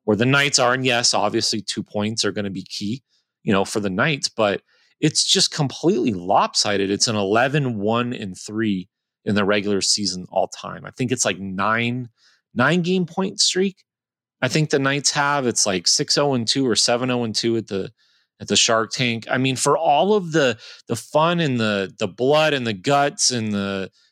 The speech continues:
the hatred and Curtis Gabriel and Ryan Reaves chirping before the games and then dropping the gloves at the start of the third, like, for all of that, and it's super entertaining and it's great,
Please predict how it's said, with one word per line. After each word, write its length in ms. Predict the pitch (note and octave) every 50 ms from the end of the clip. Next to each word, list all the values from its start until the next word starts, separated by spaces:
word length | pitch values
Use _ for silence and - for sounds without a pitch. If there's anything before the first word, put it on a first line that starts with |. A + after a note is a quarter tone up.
| _ _
the 80 | A2
hatred 640 | G#2+ A#2 C#3+ C#3+ D3 - - C#3 C3+ C3+ C3 C3 B2
and 340 | B2 A2+ G#2 G2 F#2+ F#2+ F#2 - _ _
Curtis 440 | - - D3+ D3+ C#3 C3+ B2+ -
Gabriel 680 | - - C3+ C3 C3 C3 B2+ C3+ C3 B2+ B2+ B2 A#2+ A2+
and 220 | G#2+ G#2 G2 F#2+ - _ _ _ _ _ _
Ryan 300 | B2+ C#3 C#3+ C#3+ C3+ B2+
Reaves 300 | B2+ C3+ C#3 C#3 B2+ -
chirping 460 | - - - D3 C#3+ C#3+ - C#3+ C3
before 300 | A#2 A#2 - - C#3+ C3
the 100 | A#2+ A#2
games 460 | A2 G2 A2+ A#2 A#2 A#2 A2+ A2+ G#2+ G2+
and 120 | G2+ G2
then 120 | G2+ G2
dropping 380 | F#2 F#2+ B2 B2+ B2+ - C3+ A#2+
the 60 | A2+
gloves 320 | G2 A2 A2+ A2+ G#2 G#2 G#2+
at 60 | -
the 80 | -
start 240 | - - - G#2+ G#2
of 60 | G2
the 40 | E2+
third, 160 | - G#2+ F2
like, 200 | - B2+ B2 A#2
for 120 | - C#3 D3
all 260 | - F3+ G#3 A3+ A#3
of 80 | F#3 C3+
that, 260 | C3 C#3+ D3+ E3 -
and 100 | C3+ A#2
it's 500 | A2 F#2 - - - - - - - _ _
super 440 | - - - - G3+ - F#3 E3
entertaining 640 | - C#3 C3+ C3+ B2+ A2+ - - A#2+ A#2+ B2+ C3+ C3
and 80 | A#2
it's 120 | G2+ F2+ -
great, 500 | - _ F#2+ F#2+ G2 G#2 B2 F3 E3+ -